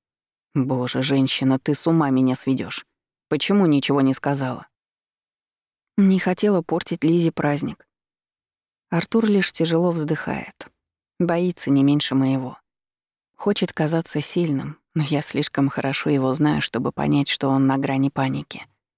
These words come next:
Особенно, когда я вдруг вскрикиваю от резкой боли. До роддома мы доезжаем в рекордные сроки.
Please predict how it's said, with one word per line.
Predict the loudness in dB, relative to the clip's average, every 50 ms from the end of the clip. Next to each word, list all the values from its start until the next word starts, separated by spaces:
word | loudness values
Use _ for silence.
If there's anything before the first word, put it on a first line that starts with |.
| _ _ _ _ _ _ _ _ _ _
Особенно, | -4 -4 -2 -2 -2 0 2 2 2 2 2
когда | 0 -2 -2 0 0
я | 0 0 0
вдруг | 0 -2 -2 -4 -6 -8
вскрикиваю | -14 -10 -4 -4 -4 -4 -2 -4 -2 0 0 0 0
от | -2 -2
резкой | -2 -2 -2 -2 -2 -2 -2
боли. | -2 -2 -4 -6 -6 -10 -14 -16 _ _ _ _ _ _ _ _ _ _
До | -4 0 0 2 2 2
роддома | 2 0 0 0 0 2 4 4 4
мы | 4 4 4
доезжаем | 4 2 2 2 2 2 2 2 2 2 2 2
в | 2
рекордные | 0 -2 -2 -4 -4 -2 0 2 2 2 2
сроки. | 0 -4 -6 -6 -6 -8 -10 -14 -16 -16 -18